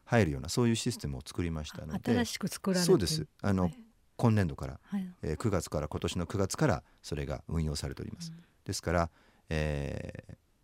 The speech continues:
Speaker 1: 皆さんにはより大きな安心をご提供できるんじゃないかなと考えております。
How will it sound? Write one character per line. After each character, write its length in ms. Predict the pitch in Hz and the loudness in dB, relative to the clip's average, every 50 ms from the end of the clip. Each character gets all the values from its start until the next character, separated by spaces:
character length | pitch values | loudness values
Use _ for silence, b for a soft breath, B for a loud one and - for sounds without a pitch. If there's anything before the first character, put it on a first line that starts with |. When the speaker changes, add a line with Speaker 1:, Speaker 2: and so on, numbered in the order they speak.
| _ _ - | _ _ -2
Speaker 1:
皆 180 | 90 92 90 | 2 2 2
さ 140 | 82 - 73 | 2 0 -2
ん 80 | 73 76 | -2 -2
に 80 | 82 | 2
は 200 | 92 95 85 76 - - _ _ _ | 2 4 2 2 0 -6 _ _ _
よ 140 | 78 92 87 | 0 2 2
り 80 | 85 | 4
大 100 | 85 82 | 2 2
き 120 | 76 - 76 | 0 -2 -2
な 100 | 73 76 | 0 0
安 80 | 76 | -2
心 260 | - - 82 82 90 | -2 -4 -4 -2 0
を 100 | 95 85 | 0 0
ご 140 | 76 82 80 | 0 -2 -4
提 140 | - 82 80 | -4 -4 -4
供 120 | - 85 76 | -4 -4 -4
で 120 | 78 78 | -4 -4
き 80 | - 92 | -2 -2
る 80 | 90 | -2
ん 60 | 90 87 | -2 -4
じ 80 | - | -4
ゃ 20 | 85 | -6
な 80 | - | -6
い 20 | - | -4
か 100 | - 120 | -4 -4
な 140 | 135 - | -4 -4
と 120 | - - - 185 _ _ _ _ | -6 -8 -16 -20 _ _ _ _
考 140 | - - 76 73 | -8 -6 -6 -6
え 40 | 65 | -6
て 80 | - - | -8 -10
お 40 | - | -12
り 60 | - | -12
ま 100 | - - | -12 -14
す。 120 | - - | -16 -18